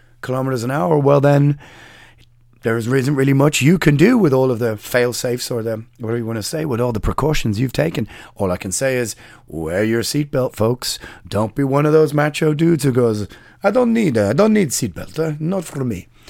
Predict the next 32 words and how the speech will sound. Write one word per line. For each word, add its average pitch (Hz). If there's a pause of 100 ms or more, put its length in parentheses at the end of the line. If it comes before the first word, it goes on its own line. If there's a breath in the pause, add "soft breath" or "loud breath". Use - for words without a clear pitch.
(240 loud breath)
I'm 90
looking 104
at 104
you, 113 (100)
Latin 110
people. 104
That's -
who 120
I'm 120
looking 127
at. 123 (220 loud breath)
<laughs> -
Many 147
a 131
van 139
I've 135
gone 135
in, 139 (500 loud breath)
got 131
in, 131
whether 123
it's 120
in 120
Guatemala, 127
Brazil, 127
or 123
even 139
in 123
Italia, 127 (520 loud breath)
and 104
people, 113 (520 soft breath)
ah, 165